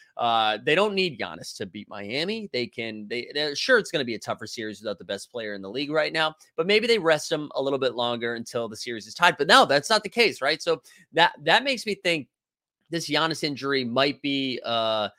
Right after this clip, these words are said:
a little bit tougher, um, or a little bit more serious. Stan Love's, uh, Stan Love's trying so hard to find some sort of L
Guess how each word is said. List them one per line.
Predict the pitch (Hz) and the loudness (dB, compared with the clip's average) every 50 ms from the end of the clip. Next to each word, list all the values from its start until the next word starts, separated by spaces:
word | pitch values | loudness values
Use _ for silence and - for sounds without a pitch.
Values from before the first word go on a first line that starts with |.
| _ _ _ - - | _ _ _ -8 -6
a | 131 | -2
little | 127 131 131 127 | 0 0 0 0
bit | 104 123 120 - | 0 -2 -4 -4
tougher, | - 135 131 127 - 131 113 107 104 92 - - 104 | -4 -4 -4 -4 -4 -6 -6 -4 -4 -6 -6 -6 -4
um, | 110 107 104 101 98 101 95 95 92 92 - _ - | -4 -2 -2 -2 -2 -4 -4 -6 -10 -16 -14 _ 0
or | 143 156 156 143 | 2 4 6 6
a | 143 | 6
little | 147 160 170 160 | 6 4 4 4
bit | 151 127 | 2 2
more | 127 123 120 | 0 0 -2
serious. | - - - 135 139 143 131 110 104 - - - - - 170 | -2 -4 -4 -4 -2 -2 -2 -2 -4 -6 -8 -14 -18 -18 -16
Stan | - - - 202 196 196 190 | -2 4 8 8 8 10 10
Love's, | 185 180 170 143 - - - - | 10 10 8 8 4 -4 -8 -4
uh, | 151 151 | -4 -4
Stan | 151 - 233 226 220 | -2 2 2 2 4
Love's | 226 214 190 - | 4 2 2 0
trying | - - - 190 196 196 196 196 180 - | -2 -6 -2 0 2 4 2 2 0 -4
so | - - - - 190 202 202 - | -8 -4 0 2 2 4 2 2
hard | - 180 180 165 147 131 | 2 4 4 4 4 2
to | - 156 | -2 -6
find | 131 - 160 156 143 127 | -6 -4 -4 -4 -4 -4
some | 123 - - 170 175 | -6 -4 -4 -4 -4
sort | 165 - - 185 180 165 | -4 -6 -4 -4 -2 -2
of | 151 131 135 | -4 -4 -2
L | - 143 147 143 135 131 120 - | 0 4 4 6 6 4 2 0